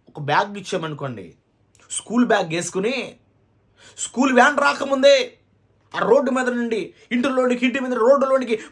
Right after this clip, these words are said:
పరిగెడుతూ ఉంటాడు. "మమ్మీ, డాడీ, ఇంకా వ్యాన్ రాలేదండి" అని కంగారు అవుతూ ఉంటాడు. అలా వారం రోజులు గడిచిన తర్వాత స్కూల్కి వెళ్ళాలంటే, స్కూల్లో పాఠాలు చెప్తూ ఉంటే,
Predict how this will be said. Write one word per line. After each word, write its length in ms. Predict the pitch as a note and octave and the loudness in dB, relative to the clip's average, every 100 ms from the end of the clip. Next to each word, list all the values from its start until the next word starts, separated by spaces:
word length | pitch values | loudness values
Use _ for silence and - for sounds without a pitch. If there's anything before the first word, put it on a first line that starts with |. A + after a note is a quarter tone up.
| - | 0
పరిగెడుతూ 420 | D4 D4 D4 D4+ | 2 4 4 2
ఉంటాడు. 400 | C#4+ B3+ C#4 G#3+ | 0 0 -2 0
"మమ్మీ, 480 | A3+ D4+ D#4+ C#4 - _ | -2 -2 -4 -6 -10 _
డాడీ, 400 | C4 D#4+ D#4+ B3 - - | 0 2 0 -8 -12 -2
ఇంకా 140 | D4 | 2
వ్యాన్ 240 | C#4 D#4+ | 4 4
రాలేదండి" 640 | E4+ E4+ E4 E4 E4 C#4+ - _ _ _ _ _ _ | 4 4 2 2 -2 -10 -14 _ _ _ _ _ _
అని 60 | D3+ | -20
కంగారు 400 | - F#3 A3 A3+ | -16 -12 -10 -6
అవుతూ 240 | A3 G3+ | -6 -4
ఉంటాడు. 500 | G3 F#3+ F3+ C#3+ G#2 - _ _ _ _ _ _ B2 | -6 -6 -6 -6 -10 -18 _ _ _ _ _ _ -12
అలా 440 | C3 A2+ G2 F#2 _ _ _ _ - | -10 -10 -12 -16 _ _ _ _ -12
వారం 420 | C3 D#3+ F3+ D3+ | -8 -6 -6 -6
రోజులు 360 | D3 C#3+ C3+ C3+ | -6 -4 -6 -8
గడిచిన 280 | C3 D3+ C#3 | -8 -10 -12
తర్వాత 540 | A#2+ G#2+ - F#2+ E2+ - _ _ _ _ _ _ _ - | -12 -12 -14 -18 -18 -20 _ _ _ _ _ _ _ -20
స్కూల్కి 440 | - - B2+ A#2+ | -16 -8 -6 -6
వెళ్ళాలంటే, 800 | A2 A#2 G2 F#2+ F2 D2+ - _ _ _ _ _ _ - | -6 -6 -8 -12 -18 -18 -20 _ _ _ _ _ _ -20
స్కూల్లో 400 | - B2 A#2+ A2 | -14 -10 -8 -8
పాఠాలు 380 | - A#2+ C3+ A#2+ | -8 -8 -8 -8
చెప్తూ 280 | B2+ - | -10 -12
ఉంటే, 460 | A#2+ G#2+ B2 G#2+ - | -14 -12 -12 -14 -16